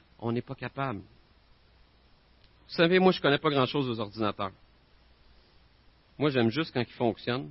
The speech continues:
J'aime bien les utiliser quand ils fonctionnent. Puis quand ils fonctionnent pas, ben, ça mérite un peu, mettons. Fait que c'est à peu près juste ça que je connais des ordinateurs. Mais j'ai fait une petite recherche. Je me suis intéressé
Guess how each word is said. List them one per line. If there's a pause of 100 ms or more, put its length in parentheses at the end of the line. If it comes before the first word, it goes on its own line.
(140)
J'aime
bien
les
utiliser
quand
ils
fonctionnent. (1080)
Puis
quand
ils
fonctionnent
pas,
ben, (1400)
ça
mérite
un
peu,
mettons. (760)
Fait
que
c'est
à
peu
près
juste
ça
que
je
connais (280)
des
ordinateurs. (1200)
Mais
j'ai
fait
une
petite
recherche.
Je
me
suis
intéressé